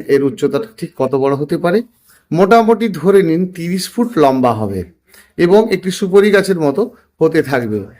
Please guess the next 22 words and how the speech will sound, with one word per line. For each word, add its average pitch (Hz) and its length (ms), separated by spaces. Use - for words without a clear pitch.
আস্তে 156 360
আস্তে 180 300
জানবেন 151 460
বেশ 156 300
মোটা 139 400
হয়ে, 143 160
সুপারি 175 440
গাছের 208 300
থেকেও 233 280
মোটা 208 300
হয়ে 185 180
বড়সড় 175 480
হতে 151 240
থাকবে। 107 400
আর 143 200
এতে 156 220
কিন্তু 202 240
সুন্দর 202 340
সুন্দর 196 340
সুপারির 180 440
মতো 196 220
ফলও 180 240